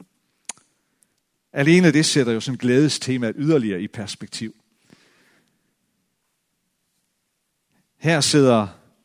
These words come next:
Paulus fængslet og venter på en uvis skæbne. Hvad skal der ske med mig? Er det ved at være slut nu?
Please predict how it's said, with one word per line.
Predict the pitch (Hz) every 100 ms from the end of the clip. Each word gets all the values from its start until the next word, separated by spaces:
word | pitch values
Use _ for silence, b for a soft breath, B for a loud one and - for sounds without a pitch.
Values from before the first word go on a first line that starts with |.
| _ _ -
Paulus | 127 139 156 135 - - - -
fængslet | - 135 156 - 110 87 - _ _ _ _ _ _ _ _ b b b b
og | 120
venter | 170 196 196
på | - 143 131
en | 127 120 110 - b b b -
uvis | 170 143 123 127 - - - _
skæbne. | - - 110 117 113 - _ _ _ _ _ _ _ _ _ _ -
Hvad | -
skal | - 113
der |
ske | 107 - 139
med | 127
mig? | 131 147 - _ _ _ _ b b b b b - _ _ _ _ _ _ _ _ _ _ _ _ _ _
Er | -
det | 127
ved | 135
at |
være | 127
slut | - 185 -
nu? | 151